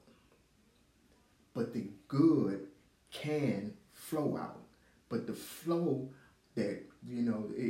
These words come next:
it, it can only flow out with a key. And that's what people don't understand. And they, you know, run out of the church before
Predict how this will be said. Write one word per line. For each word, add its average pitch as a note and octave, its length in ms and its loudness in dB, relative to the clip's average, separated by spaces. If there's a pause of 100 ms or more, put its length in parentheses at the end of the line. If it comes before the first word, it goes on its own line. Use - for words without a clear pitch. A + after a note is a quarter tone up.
(120)
it, C3 320 -2
it C3+ 160 -4
can - 140 -4
only D#3+ 340 2
flow C#3 600 2
out G2 340 -2 (1160)
with A2+ 140 -2
a G2 60 -8
key. - 380 -4 (1600)
And G2+ 160 -4
that's C3 220 -2
what A#2+ 160 -4
people A2+ 260 -4
don't G#2+ 260 -2
understand. G2+ 720 -6
And F#2+ 160 -8
they, G2 260 -8 (380)
you A2 300 -4
know, G#2 140 -6 (160)
run A#2 240 2
out A2+ 160 0
of G#2+ 100 -4
the G#2+ 140 -8
church A2 600 -6
before G#2+ 800 -2